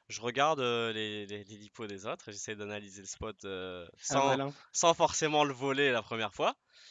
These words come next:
Speaker 1: Et du coup, bah ouais, la première fois, je sais que, en, en gros, imaginons, je vois Crazy F P V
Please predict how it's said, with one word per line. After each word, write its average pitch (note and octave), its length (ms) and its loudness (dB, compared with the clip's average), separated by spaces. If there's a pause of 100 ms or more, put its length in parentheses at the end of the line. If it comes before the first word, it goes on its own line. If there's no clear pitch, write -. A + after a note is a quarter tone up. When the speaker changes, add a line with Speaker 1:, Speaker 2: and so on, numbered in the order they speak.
(160)
Speaker 1:
Et D3+ 140 2
du A#2+ 140 -8
coup, G#3+ 220 -6
bah B2+ 320 6
ouais, D#3 140 8
la B2 100 6
première B2+ 240 0
fois, E3+ 140 0
je - 80 0
sais F#3+ 120 0
que, A#2 760 -2
en, B2 180 0 (100)
en C#3 120 2
gros, F3 300 2 (260)
imaginons, F#3+ 460 4
je F3+ 100 0
vois D3+ 140 6
Crazy F3 340 -2
F - 60 -12
P E3+ 120 -2
V E3+ 240 2